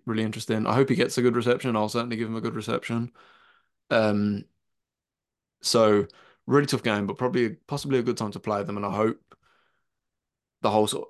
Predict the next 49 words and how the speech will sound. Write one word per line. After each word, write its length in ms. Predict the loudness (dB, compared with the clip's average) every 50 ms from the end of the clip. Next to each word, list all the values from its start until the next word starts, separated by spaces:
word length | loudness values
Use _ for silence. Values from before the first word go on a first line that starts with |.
| _ -10
hopefully 360 | -2 0 2 2 2 2 2
the 80 | 2 2
whole 200 | 0 -2 -4 -4
sort 140 | -6 -6 -4
of 60 | -2
Mowbray 320 | -2 -2 -2 0 -2 -4
thing 200 | -4 -4 -8 -8
can 80 | -8 -10
just 140 | -12 -10 -10
inspire 640 | -10 -10 -2 2 4 6 6 6 6 4 2 0 -4 -10 _
the 80 | -8 0
crowd 340 | 2 4 4 4 4 4
on, 120 | 2 0 0
inspire 300 | -2 -2 0 2 2 2
the 80 | 2 0
players 360 | 0 -2 0 0 -2 -4 -6
on 120 | -8 -8
to 100 | -8 -8
really 160 | -8 -8 -6 -4
give 160 | -4 -4 -2
a 40 | -2
good 160 | -2 -2 -2
result. 360 | -2 -2 -2 -2 -2 -2 -6 -12 _ _ -20 -20 -20 -20 -20 _ _ _ _ _ _ _ 2
But 180 | 2 2 2
if 60 | 2
we 60 | 2 2
can 60 | 2
get 100 | 2 0
a 20 |
draw, 360 | 0 2 4 4 4 2 0 -6 _ _ _ _ _ _ _ _ 0
I 40 |
know 160 | 2 4 4 4
it's 180 | 2 0 -2 -4
looking 200 | -6 -4 -4 -4
a 40 |
little 160 | -4 -4 -4 -6
tight 240 | -4 -2 -2 0 0
down 140 | -2 -2 -2
there 120 | -4 -4
at 80 | -6 -6
the 60 | -6
minute, 240 | -6 -6 -6 -8 -8
but 120 | -8 -8
a 40 | -6
draw 240 | -2 2 4 4 4
against 240 | 4 2 0 0 2
Southampton 720 | 2 2 2 2 0 -2 -2 -4 -4 -4 -4 -4 -6 -10 -12
would 100 | -10 -6
be 240 | -4 -4 -4 -6